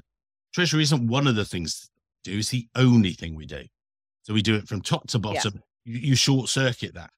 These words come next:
Speaker 1: "Oh, well, let me tell you about F X." It's all right. We've done this twenty-five years. Thanks. Yeah. So anything else before
Speaker 2: Yeah.
Speaker 1: we sign off, Katie?
Speaker 2: Don't think so. No, I think we've covered everything that's come up over the last month.
Speaker 1: Well, that's it. We're gonna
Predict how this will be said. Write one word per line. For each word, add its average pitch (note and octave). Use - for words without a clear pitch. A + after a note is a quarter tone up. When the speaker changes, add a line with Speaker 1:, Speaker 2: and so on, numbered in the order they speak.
Speaker 1:
"Oh, C3+
well, A#2
let C3
me D3
tell C3+
you C3
about A#2+
F A#2+
X." G#2+
It's -
all G2+
right. F2
We've F#2
done G2
this E2+
twenty-five E2
years. -
Thanks. -
Yeah. B2+
So -
anything E3+
else F#3+
before F3+
Speaker 2:
Yeah. F3+
Speaker 1:
we F3
sign F#3
off, F3
Katie? F#3
Speaker 2:
Don't D4
think A#3+
so. G3+
No, G#3+
I G3
think G3
we've G3
covered G3+
everything F#3+
that's F#3
come F#3
up E3
over F3
the F#3
last E3+
month. E3+
Speaker 1:
Well, C3+
that's C3+
it. E3
We're C3
gonna C3+